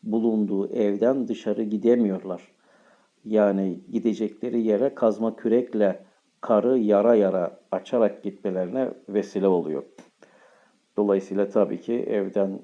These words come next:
çıkamadığı için de camdan bakmasına vesile oluyor. Evet. Biraz da manzarayı izleyelim.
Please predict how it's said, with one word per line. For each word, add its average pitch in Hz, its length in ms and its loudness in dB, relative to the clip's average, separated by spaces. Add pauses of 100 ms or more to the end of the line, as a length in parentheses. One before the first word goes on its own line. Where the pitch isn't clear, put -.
(100)
çıkamadığı 196 500 -4
için 82 400 -12
de 131 200 -2 (140)
camdan 98 540 -4
bakmasına 98 580 -4
vesile 85 300 -8
oluyor. 85 360 -10 (1400)
Evet. 143 340 -2 (1700)
Biraz 101 300 -4
da 104 60 -4
manzarayı 92 680 -4 (1040)
izleyelim. 87 640 -8